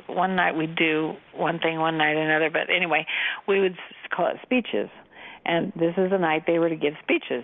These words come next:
And so we sit around the table, and, and in one minute they had to come up with a speech. And we told them, you know, "Be creative, start with something that's like fireworks, that gets people's attention, and then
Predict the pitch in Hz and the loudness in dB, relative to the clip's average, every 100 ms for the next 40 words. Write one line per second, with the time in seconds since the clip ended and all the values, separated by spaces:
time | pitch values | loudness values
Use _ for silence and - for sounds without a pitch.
0 | - 160 - 175 165 - - - 175 156 | -8 -6 0 2 0 -2 -16 -12 -12 -2
1 | 190 190 208 226 254 - 208 175 170 175 | 2 4 4 2 0 0 0 2 2 2
2 | 196 180 175 170 165 165 - _ _ _ | 2 2 2 4 0 -4 -10 _ _ _
3 | 185 170 170 151 151 165 190 247 247 214 | -6 0 4 4 4 4 4 4 2 2
4 | 151 - - 165 175 170 175 - 175 175 | 0 -2 -6 -2 0 0 -2 -2 0 -2
5 | 170 160 160 147 - 190 147 - - - | -2 -4 -4 -6 -2 0 0 -2 -10 -12
6 | - - - - 170 165 - - 165 160 | -12 -12 -8 -2 0 0 -2 0 0 2
7 | 175 160 151 - - 170 147 156 180 - | 2 2 0 -2 -2 0 0 0 0 0
8 | 240 226 202 208 - - - 190 214 202 | 0 2 2 0 -4 -8 0 2 2 0
9 | - 214 202 170 160 - - - - - | 0 0 0 -2 -2 -4 -6 -6 -8 -2
10 | 190 208 190 170 - - 110 185 185 - | 2 4 6 4 2 -2 0 0 0 0
11 | 214 196 190 - 226 240 185 127 - - | 2 2 0 0 0 2 0 -4 -8 -12
12 | - - 170 175 190 214 | -12 -2 2 4 4 2